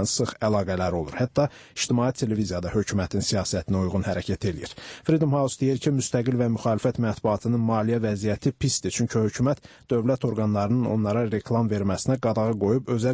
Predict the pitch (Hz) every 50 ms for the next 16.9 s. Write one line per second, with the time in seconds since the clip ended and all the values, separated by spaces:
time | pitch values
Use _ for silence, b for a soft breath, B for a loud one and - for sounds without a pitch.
0 | - - - - - 110 92 - - 101 101 107 110 - 127 120 117 104 101 92
1 | 104 104 107 104 95 92 98 - - 127 123 120 B B B B B 123 113 -
2 | - 110 104 107 101 101 101 95 104 117 113 113 101 92 - - 95 90 101 110
3 | - - - - 127 117 104 107 101 90 - 113 101 92 92 92 87 78 101 98
4 | 90 87 87 - 90 87 87 87 73 71 76 76 - - B B B B B B
5 | 151 160 147 151 131 135 127 123 117 - - 123 120 - - 160 139 135 131 127
6 | 127 120 - - 139 135 117 117 107 110 107 95 104 104 104 107 127 - - 117
7 | 107 - 110 107 104 95 - 117 104 95 107 98 - - 117 107 104 101 92 -
8 | - 101 104 113 101 - - 117 110 - - - 143 120 113 117 131 135 127 110
9 | 117 113 110 107 113 113 113 110 104 90 95 87 - 101 98 98 104 101 98 95
10 | 101 101 107 101 - - 139 127 - - 113 101 - 123 113 110 104 101 104 101
11 | - - 127 113 113 107 104 107 104 107 104 139 143 B B B B B - 127
12 | 107 - 120 110 123 131 - - 120 110 101 110 104 110 110 104 - - 113 92
13 | 87 - - 104 104 101 104 104 104 98 107 95 104 98 92 - - 113 127 139
14 | - - - 113 - 110 104 101 110 104 98 90 87 98 131 131 - - 127 110
15 | 92 98 117 107 - 98 - - - 87 80 95 113 - - 120 - - - 101
16 | 92 85 78 82 80 78 - - 87 82 80 78 - 85 78 - -